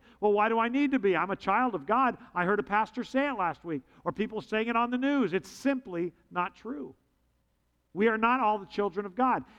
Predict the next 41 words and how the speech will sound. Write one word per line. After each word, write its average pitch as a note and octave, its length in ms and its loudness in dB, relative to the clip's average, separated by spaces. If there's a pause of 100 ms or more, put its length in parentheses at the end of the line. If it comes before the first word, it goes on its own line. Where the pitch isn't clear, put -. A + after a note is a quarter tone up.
And G#3 140 -2
the G#3+ 40 2
book B3+ 220 2
of A3+ 140 -2
Galatians A#3+ 460 0
is C4 100 0
all C#4+ 280 4
about F3 340 0
that. B2+ 180 -16
And E3+ 100 -18
so A3+ 160 0
is A3 140 0
Romans, G3 420 -2
and E3 80 -8
I D#3+ 80 -4
mentioned G3 320 -8
this A3+ 180 -4
last B3 320 -2
week. C#3+ 140 -8 (380)
Romans B3 500 2
over A#3+ 360 2
and B3 100 2
over C4 220 2
says F3+ 320 -4
that E3 100 -6
just A#3 280 -2
because B3 300 0
you're A3+ 120 0
a G#3+ 60 0
child G3 300 -4
of F#3+ 140 -12
Abraham E3+ 380 -4
does E3 180 -12
not G3 240 -2
mean F#3+ 200 -12
you F3 160 -8
are E3+ 80 -2
a E3+ 60 -6
child D#3+ 300 -10
of D#3+ 80 -18
Jehovah. G#3 380 -10